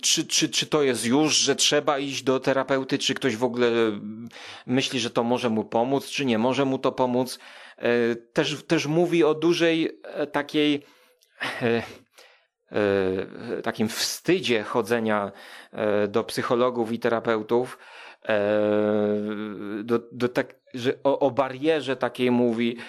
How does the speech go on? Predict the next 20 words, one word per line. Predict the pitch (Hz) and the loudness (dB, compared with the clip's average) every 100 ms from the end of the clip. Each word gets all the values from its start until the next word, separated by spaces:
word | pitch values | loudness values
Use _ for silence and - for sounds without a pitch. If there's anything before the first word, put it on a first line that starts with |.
| - - - | -16 -14 -2
e, | 117 110 110 113 117 | 2 4 4 4 2
więc, | 113 147 147 - - - - - _ | 0 0 0 -6 -12 -16 -20 -20 _
więc, | 135 156 151 - - _ _ - 139 | 0 0 0 -8 -12 _ _ -8 0
no, | 165 170 160 151 113 113 - 143 175 170 | 2 4 4 2 -2 -12 -20 -20 -16 -12
czytałem | - 185 220 220 208 196 190 180 160 156 | -4 0 0 2 2 2 2 0 -2 -2
w | 170 | 0
ogóle | 175 180 170 | 2 4 4
dziwne | 165 208 170 165 160 160 | 2 2 4 4 4 4
zarzuty | 139 151 143 160 147 | 2 2 2 2 2
na, | 123 123 120 | 2 2 2
na | 123 127 | 2 2
Lubimy | 131 123 135 127 | 2 2 2 2
Czytać | - 139 120 110 - | 0 0 0 -2 -4
odnośnie, | - 123 127 123 - 127 120 117 - - - | -2 0 0 -2 -4 0 0 -2 -12 -18 -14
e, | - 117 113 | -2 0 0
tego, | 113 135 120 117 120 113 113 | -2 -2 0 2 2 2 0
mm, | 113 113 107 104 117 117 | 0 -2 -4 -4 -6 -4
tego | 123 117 | -4 -2
wywiadu. | 117 120 117 113 104 120 160 - - - - _ - | 0 0 0 0 0 0 0 -4 -20 -20 -20 _ -14
E, | 120 | -6